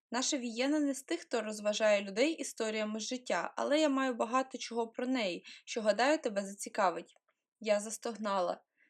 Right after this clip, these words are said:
Ти обіцяла мені, що не будеш цього робити. Мелінда насупилася. Обіцяла? Саме так. Чорт забирай, вона подивилась на Дейна. Ну, все гаразд, мій чоловік Ваят не давав такої обіцянки, тож я просто попрошу його все розповісти.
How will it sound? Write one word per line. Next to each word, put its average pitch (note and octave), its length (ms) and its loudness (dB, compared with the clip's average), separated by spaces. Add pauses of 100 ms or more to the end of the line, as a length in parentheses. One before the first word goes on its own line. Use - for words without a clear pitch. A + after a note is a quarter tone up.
(120)
Ти B3 120 2
обіцяла A#3+ 440 2
мені, A#3+ 280 -2
що C#4 180 -4
не A#3 140 -2
будеш C4+ 380 -6
цього A#3+ 300 -2
робити. G#3+ 560 -6 (300)
Мелінда B3 440 0
насупилася. G#3+ 840 -4
Обіцяла? F#3+ 640 -4 (300)
Саме B3+ 340 2
так. A3 320 -2 (440)
Чорт A#3+ 320 0
забирай, G#3+ 540 2
вона G3+ 160 0
подивилась G3+ 520 -2
на G3 100 0
Дейна. F3+ 360 -2 (420)
Ну, C#4 280 4
все C4+ 260 2
гаразд, A3 500 4
мій A3+ 160 -2
чоловік A#3+ 440 -4
Ваят A#3+ 380 2
не A#3+ 100 2
давав G#3+ 340 0
такої B3 280 0
обіцянки, C4 560 -4
тож A#3+ 180 -2
я G#3+ 100 0
просто D4 320 -2
попрошу B3+ 440 -6
його A#3 280 -4
все A#3+ 240 -4
розповісти. A3 760 -10